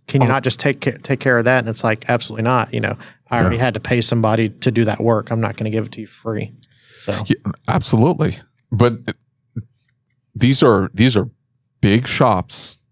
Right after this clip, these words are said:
Speaker 2: that are running big operations that have multiple bays, lots of techs, and they're the ones that are held to high esteem. Like, they're the ones in the magazines. They're the ones giving the speeches at the fancy conferences.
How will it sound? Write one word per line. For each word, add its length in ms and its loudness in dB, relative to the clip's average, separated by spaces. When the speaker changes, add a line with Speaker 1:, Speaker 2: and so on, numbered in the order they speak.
Speaker 2:
that 120 0
are 60 2
running 460 2
big 180 0
operations 880 0
that 100 0
have 400 -2
multiple 400 0
bays, 440 2
lots 260 0
of 80 -4
techs, 540 -2
and 120 0
they're 100 4
the 80 4
ones 260 2
that 120 2
are 80 2
held 440 0
to 60 0
high 220 2
esteem. 600 0
Like, 200 -10
they're 100 2
the 80 2
ones 200 2
in 60 0
the 80 2
magazines. 920 0
They're 280 0
the 80 2
ones 380 0
giving 200 2
the 80 2
speeches 500 0
at 100 0
the 80 0
fancy 320 0
conferences. 720 -2